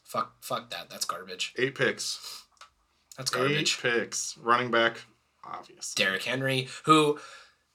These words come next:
Speaker 1: every time, every week, it seems like in one of my five leagues, I'm playing Derrick Henry again. So it's like, fuck you.
Speaker 2: Number two, Austin Eckler, who has
Speaker 1: Eckler's been crazy this year.
Speaker 2: only seven, seventy-three rushing attempts to Henry's one hundred and sixty-two.
Speaker 1: Well, Eckler's getting them in, you know,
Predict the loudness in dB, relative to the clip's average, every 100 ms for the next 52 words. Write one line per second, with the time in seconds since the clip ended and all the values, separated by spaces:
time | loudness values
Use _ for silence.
0 | _ _ _ _ 6 8 8 10 10 12
1 | 10 6 -6 _ _ _ _ _ _ 8
2 | 8 8 10 10 10 4 0 4 6 8
3 | 8 8 6 8 10 8 10 8 8 4
4 | 6 4 4 2 6 6 8 4 4 2
5 | 0 -4 -6 -16 _ _ _ 2 6 6
6 | 4 4 2 2 4 4 2 2 0 -6
7 | _ _ _ _ -10 -4 -2 0 2 4
8 | 4 2 0 0 2 2 2 2 0 0
9 | -2 0 2 2 2 2 2 0 -4 -6
10 | -6 -4 -6 -2 0 0 0 0 2 4
11 | 4 4 -4 -10 -2 4 4 4 0 2
12 | 4 4 4 0 -2 -2 -2 -2 0 2
13 | 0 -2 0 2 2 0 0 0 0 0
14 | -2 -4 -4 -4 2 8 10 10 8 6
15 | 8 8 6 4 2 2 2 0 -2 -4
16 | -4